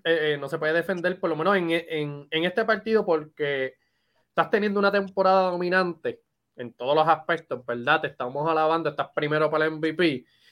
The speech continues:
y pues, como dijo Millo, no está Andrew Wiggins, so, yo me fui, yo me guayé bien feo a-, ayer en el live con The Hudson, yo dije que Boston ganaba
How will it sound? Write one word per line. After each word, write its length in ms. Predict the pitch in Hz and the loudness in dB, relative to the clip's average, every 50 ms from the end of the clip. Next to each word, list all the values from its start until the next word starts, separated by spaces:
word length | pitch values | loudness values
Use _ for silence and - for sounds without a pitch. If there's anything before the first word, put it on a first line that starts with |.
| _ _ _ | _ _ _
y 240 | - 151 151 151 151 | -2 0 0 0 0
pues, 540 | 147 151 147 143 143 143 143 139 143 143 - - _ _ _ _ _ | 2 2 2 4 4 4 4 2 0 -2 -4 -10 _ _ _ _ _
como 340 | - 156 147 147 143 135 131 131 131 - _ _ | -4 -2 0 0 0 0 -2 -4 -8 -14 _ _
dijo 320 | 143 143 135 143 165 175 | -6 -2 2 6 6 6
Millo, 460 | 165 165 170 190 202 190 139 113 - _ _ - - - - | 6 4 2 2 4 2 2 2 -2 _ _ -20 -20 -14 -10
no 100 | 127 127 | -8 -8
está 260 | 127 - - 151 156 | -4 2 4 6 6
Andrew 360 | 160 175 170 190 202 190 - | 6 4 2 0 0 0 0
Wiggins, 420 | 131 147 180 208 185 156 123 - _ _ _ _ | -2 -2 0 0 -2 -4 -8 -10 _ _ _ _
so, 340 | _ - 156 131 110 110 - _ _ _ _ 92 95 - - | _ -4 -4 -4 -4 -4 -10 _ _ _ _ -20 -20 -16 -8
yo 140 | 104 131 127 | -4 -4 -2
me 140 | 143 156 160 | 0 0 0
fui, 360 | - - 156 180 214 214 160 139 127 117 139 131 123 - - | 0 2 2 4 4 2 0 -2 -2 -4 -4 -4 -6 -10 -10
yo 120 | 123 113 | -8 -4
me 120 | 139 175 | -2 4
guayé 320 | 185 220 233 202 180 208 226 | 8 8 10 10 10 8 8
bien 160 | 220 214 196 | 8 6 4
feo 280 | 202 202 202 226 226 214 | 4 6 6 8 8 8
a-, 140 | 190 165 - | 6 6 4
ayer 360 | 151 143 143 135 139 151 165 | 4 2 2 4 4 2 4
en 200 | 180 190 190 196 | 4 2 2 2
el 120 | 196 190 185 | 2 2 4
live 220 | 180 185 185 185 | 4 2 2 2
con 200 | - 196 190 185 | 0 -2 0 2
The 120 | 175 185 165 | 2 2 4
Hudson, 400 | 170 180 175 - - 220 214 190 | 4 2 2 0 -2 -4 -2 -2
yo 100 | 165 151 | -2 0
dije 220 | 147 160 170 170 | 0 0 0 0
que 180 | 180 175 165 156 | 2 2 2 2
Boston 380 | 147 - 143 131 - 170 170 | 0 0 -4 -4 -2 -2 0
ganaba 500 | 170 165 160 160 170 185 185 160 - - | 2 4 6 8 10 10 10 8 6 2